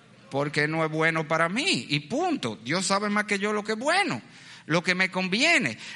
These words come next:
lo que va a lograr en mí el mayor bien, que es acercarme a Él y hacerme más como Cristo. Y Dios no me va a dar nada que no me ayude en ese propósito, ¿ok?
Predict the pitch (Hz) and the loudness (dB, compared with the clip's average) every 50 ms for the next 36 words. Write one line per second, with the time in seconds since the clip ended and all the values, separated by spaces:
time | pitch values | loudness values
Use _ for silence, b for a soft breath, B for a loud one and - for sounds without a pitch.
0 | B - 156 180 190 180 180 185 180 202 233 247 233 214 226 226 226 220 220 208 | B 0 2 2 2 2 2 4 4 4 4 4 4 4 4 4 4 4 2 2
1 | 202 202 214 214 208 202 196 190 180 175 190 196 180 170 180 185 196 196 185 165 | 2 2 2 2 2 2 2 2 2 2 2 0 0 0 2 2 2 2 2 0
2 | 139 - 143 143 156 165 156 - 156 147 - - 160 160 165 165 160 156 160 165 | 0 -2 -2 0 0 -2 -2 -2 -4 -2 0 0 0 0 0 -2 -2 -2 0 0
3 | 165 156 147 135 - 156 156 160 160 151 151 151 147 - 160 156 160 156 151 - | 0 0 0 0 0 -2 -2 -2 -2 -2 -2 -2 -2 -2 -4 -6 -6 -4 -2 -2
4 | 196 220 190 - - 147 143 147 170 185 180 180 190 190 190 185 190 185 185 185 | 0 0 0 0 -2 -2 0 0 0 0 0 0 0 0 0 0 0 0 2 0
5 | 190 190 190 202 208 202 196 180 175 185 190 B B B B B B B B B | 0 0 2 4 4 6 6 6 4 4 2 B B B B B B B B B
6 | B B B B B B _ _ _ _ _ _ _ _ - - 143 135 135 135 | B B B B B B _ _ _ _ _ _ _ _ -4 -2 0 0 0 0
7 | 143 147 151 151 143 151 190 247 247 170 139 139 135 135 - 135 127 147 147 151 | 0 0 0 0 0 -2 -2 -2 -2 -2 0 0 -2 -2 -2 -4 -4 -4 -6 -4
8 | 160 240 277 240 - - 107 - - 127 135 - | -2 -2 -2 0 -2 -4 -6 -6 -8 -6 -2 0